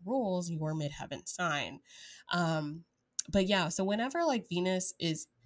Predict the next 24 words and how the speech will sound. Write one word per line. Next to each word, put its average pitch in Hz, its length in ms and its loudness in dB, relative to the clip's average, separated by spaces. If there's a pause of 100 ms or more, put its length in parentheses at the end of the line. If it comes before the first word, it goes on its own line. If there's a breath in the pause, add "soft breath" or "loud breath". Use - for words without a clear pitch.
(140)
in 175 520 2
these 190 240 0
signs, 196 480 0
it's 185 140 -2
already 170 320 -2
at 156 80 -2
home, 156 340 0
it's 151 140 -4
very 156 180 -4
comfortable 156 920 -2 (600 soft breath)
there. 156 640 0 (360 soft breath)
Um, 160 420 2 (460)
but 165 320 8 (340)
this 180 200 2
is 185 200 -2
also 170 400 4
a 165 60 2
time 160 480 -2
that 160 200 0
it's - 160 -4
encouraging 165 640 -2
us 156 220 0
to 170 60 -6
step - 360 -4